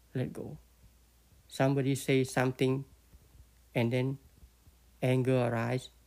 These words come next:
All of a sudden, anger arise. You don't like it and you catch it right there. "Oh, there we go again. My mind is trying to pull me away. Ah, no, no, it's okay. Bye-bye.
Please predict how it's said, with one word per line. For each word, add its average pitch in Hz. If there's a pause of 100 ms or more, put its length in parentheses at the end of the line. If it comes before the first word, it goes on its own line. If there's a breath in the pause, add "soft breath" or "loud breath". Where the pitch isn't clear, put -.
(360)
All 123
of 113
a -
sudden, 123
anger 120
arise. 117
You 143
don't 127
like 120
it - (680 soft breath)
and 110
you 117
catch 113
it 123
right 120
there. -
"Oh, 135 (540)
there 117
we 117
go 113
again. - (760)
My 107
mind 107
is 98 (540)
trying 101
to 104
pull 107
me 117
away. -
Ah, 120
no, 101
no, 71
it's -
okay. -
Bye-bye. -